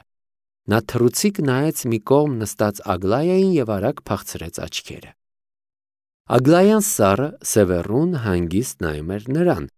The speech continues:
առանց հայացքը կտրելու, և դիտում էր նրա շփոթությունը։ «Ոչ, դուք ասացիք ոչ», համառորեն հարցաքննում էր անողոք Լիզավետա Պրոկոֆյևնան։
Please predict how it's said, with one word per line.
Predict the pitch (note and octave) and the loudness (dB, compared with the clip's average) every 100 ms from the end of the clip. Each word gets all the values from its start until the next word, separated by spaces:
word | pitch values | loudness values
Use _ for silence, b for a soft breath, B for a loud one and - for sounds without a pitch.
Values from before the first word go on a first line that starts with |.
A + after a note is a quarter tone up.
| _ | _
առանց | - F#2 F2+ E2+ | -2 2 2 -2
հայացքը | F#2+ E2+ E2 - - | -4 -4 -4 -6 -8
կտրելու, | E2+ F2 F2+ D#2 D2+ - _ _ | -6 -8 -8 -4 -4 -6 _ _
և | C3+ C#3+ | 0 2
դիտում | A#2+ A2 D3 E3+ | 0 0 2 2
էր | F#3+ C#3 | 2 0
նրա | F#2 E2+ F2 | -2 -4 -6
շփոթությունը։ | - - - - G2 - - - - _ _ _ _ _ _ _ _ _ | -8 -10 -12 -12 -12 -12 -14 -16 -20 _ _ _ _ _ _ _ _ _
«Ոչ, | G#2 G2 G2 F3 - - - _ _ _ _ - | -14 -10 -6 -8 -6 -6 -8 _ _ _ _ -8
դուք | D#3 | -6
ասացիք | B2+ B2 A#2 - - - - | -4 -6 -6 -8 -10 -10 -14
ոչ», | D#2 F2+ A#3+ - - - _ _ - | -6 -2 -2 -4 -8 -8 _ _ 0
համառորեն | B2 A2 G#2 G2+ A2 A#2+ | 4 4 4 4 2 0
հարցաքննում | A2 G#2 - G2+ - G2+ G2 B2 B2+ | -2 -4 -4 -6 -4 -2 0 0 -2
էր | A#2+ - | -4 -6
անողոք | - G#2 G2 F2+ G2+ A2+ | -4 0 0 0 0 0
Լիզավետա | A2 G#2+ G2 F#2 G2 A2 | 2 2 2 0 0 -4
Պրոկոֆյևնան։ | A#2 A2+ G#2 A2+ F2+ D2 C#2 C#2 C#2 | -2 -4 -2 -2 -4 -10 -12 -14 -14